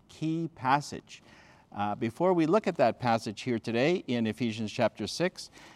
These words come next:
uh, I want to invite you to take advantage of a free gift offer that we have for you here today. It's called Kingdoms of Time. And, uh, this is a great study, uh, looking at the different prophecies and how their fulfillment has, uh, come to pass.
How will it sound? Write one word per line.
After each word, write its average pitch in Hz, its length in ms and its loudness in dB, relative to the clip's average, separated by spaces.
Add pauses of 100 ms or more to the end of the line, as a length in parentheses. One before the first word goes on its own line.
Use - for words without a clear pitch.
(200)
uh, - 20 0
I 131 160 4
want 220 220 2
to - 20 0
invite 175 300 -2
you 170 80 -6
to 151 80 -2
take 143 180 -2
advantage 131 600 -4
of 120 120 -4
a 110 80 -2
free 131 320 -4
gift 120 360 -4 (100)
offer 113 380 0
that 101 180 -4
we 107 80 -8
have 104 260 -4
for 107 140 -8
you 104 160 -4
here 95 260 -6
today. 92 520 -10
It's 104 180 -10
called 123 320 -2
Kingdoms 180 640 -6
of 110 240 -4
Time. 117 540 -2 (520)
And, 104 500 -8
uh, 107 260 -4
this 180 240 -6
is 139 80 -6
a 107 80 -2
great 110 680 -2
study, 117 520 -2
uh, 101 440 -8
looking 127 340 -6
at 131 100 -4
the 131 60 -4
different 120 300 -4
prophecies 117 680 -2
and 95 100 -8
how 127 220 0
their 127 100 -2
fulfillment 120 680 -6
has, 101 460 -6
uh, 101 140 -6
come 120 160 -6
to 113 100 -10
pass. 117 540 -4